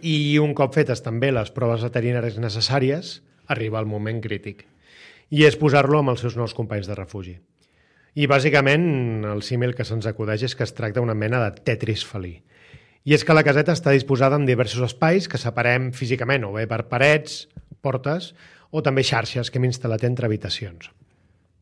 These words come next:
Eh, però només podem tenir un nombre, mm, limitat de grups separats.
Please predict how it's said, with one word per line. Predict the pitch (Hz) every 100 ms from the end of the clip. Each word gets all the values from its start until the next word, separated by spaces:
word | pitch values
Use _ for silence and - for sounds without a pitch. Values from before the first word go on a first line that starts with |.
| - _
Eh, | 160 139 143
però | 160 151
només | 156 165 165
podem | 180 165 165
tenir | 160 160 165 - - - -
un | 151 156
nombre, | 156 175 190 -
mm, | 131 120 117 113 113
limitat | 123 139 131 135 143
de | 143
grups | 113 113 -
separats. | 131 120 98 - -